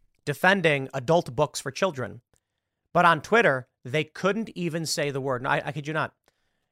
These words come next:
Joy Reid tweeted something out about the show, and they had to censor the word they want children to see. I'm gonna stress that. Joy Reid's show tweeted something out saying, "This censored," like, they said, "censored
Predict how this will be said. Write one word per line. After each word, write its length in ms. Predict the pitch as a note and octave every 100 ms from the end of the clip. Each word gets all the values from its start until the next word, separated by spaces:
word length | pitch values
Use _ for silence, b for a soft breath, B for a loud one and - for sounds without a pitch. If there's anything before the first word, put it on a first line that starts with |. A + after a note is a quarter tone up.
| -
Joy 240 | B2 F#3+
Reid 320 | A3 F#3 D#3+ -
tweeted 340 | - G#3+ A3+
something 320 | G#3 E3+ F3
out 140 | E3 C#3
about 180 | C#3+
the 80 | C#3
show, 400 | B2+ C#3+ D#3+ G3+ _ -
and 140 | E3+
they 40 | E3
had 140 | E3
to 60 | C#3
censor 520 | - G#3 A3 A3+ G#3+
the 120 | F3
word 380 | E3+ G3+ D3 A#2+
they 120 | D3
want 240 | C#3+ C#3+
children 380 | - D#3 B2+ C3
to 80 | A#2+
see. 260 | - A#2 - _ - - _ _ _ -
I'm 100 | F#3+
gonna 80 |
stress 220 | A3 F#3+ -
that. 180 | A2 _ _ _ _ _ _ _ _
Joy 200 | A#2+ F#3
Reid's 280 | C4+ C4+ G3+
show 200 | - E3
tweeted 520 | D#3 - F3+ B3 C4+
something 300 | - A#3+ B3+
out 180 | D#3+ D3+
saying, 440 | - G3 C3+ B2 B2+ _ _ _ _ _ _ _ _ _ _ _ _ _ _
"This 360 | A#2+ B2 G#3 G#3
censored," 480 | A3 G#3+ A#3 F3+ -
like, 280 | F3+ F3+
they 100 | -
said, 220 | D#3+ F3 -
"censored 580 | C4+ D4+ - C3+ C#3